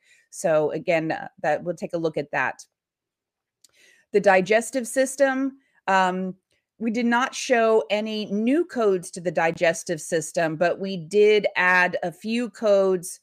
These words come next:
that were for esophageal diseases. So esophageal polyps, esophageal junction polyps, um, and then we have a new code for, uh, other specified diseases of the esophagus.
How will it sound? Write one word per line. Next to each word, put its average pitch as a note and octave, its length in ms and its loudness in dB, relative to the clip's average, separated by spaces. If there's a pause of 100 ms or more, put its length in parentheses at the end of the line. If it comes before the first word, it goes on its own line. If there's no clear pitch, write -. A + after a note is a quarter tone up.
(300)
that F3 380 0
were F#3 180 6
for F#3+ 320 2
esophageal F#3+ 640 0
diseases. E3+ 920 -6 (340)
So F3 560 4 (240)
esophageal G3+ 720 2
polyps, A3 560 0
esophageal F3 800 -2
junction G3+ 500 0 (280)
polyps, F#3+ 720 2 (300)
um, E3 300 -2
and F3+ 220 -4
then G3+ 160 2
we G3+ 100 2
have F#3+ 160 0
a F#3+ 40 0
new G3+ 220 -4
code G#3 300 0
for, - 240 0
uh, E3+ 300 -2
other G#3 280 2
specified F#3 720 -2
diseases D#3+ 720 -4
of D3 120 -10
the D#3 140 -2
esophagus. D#3 960 -4